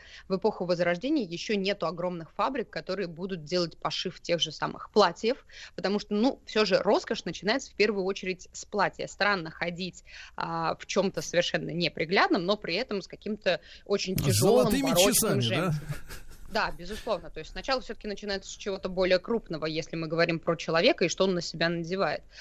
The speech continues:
Speaker 1: А, нет, в эпоху Возрождения обычный человек, то есть крестьянин, который работает там в деревне или занимается торговлей в городе,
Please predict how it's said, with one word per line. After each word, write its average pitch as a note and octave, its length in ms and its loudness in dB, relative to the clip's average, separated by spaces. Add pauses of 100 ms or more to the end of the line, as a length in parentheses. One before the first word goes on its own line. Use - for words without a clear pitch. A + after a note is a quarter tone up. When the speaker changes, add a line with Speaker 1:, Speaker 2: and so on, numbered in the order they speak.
(200)
Speaker 1:
А, F3 280 2
нет, G#3+ 340 2
в F3 80 -2
эпоху C4+ 280 -2
Возрождения G#3 720 0
обычный F#3 560 -6
человек, F3 460 -4
то - 100 -6
есть D#3+ 120 -6
крестьянин, G3+ 520 -4
который D#3+ 340 -4
работает E3+ 520 -2
там - 220 -12
в - 100 -20
деревне F#3+ 400 2
или D#3+ 120 -6
занимается E3 540 -4
торговлей E3+ 580 0
в D#3 60 -16
городе, A3+ 540 2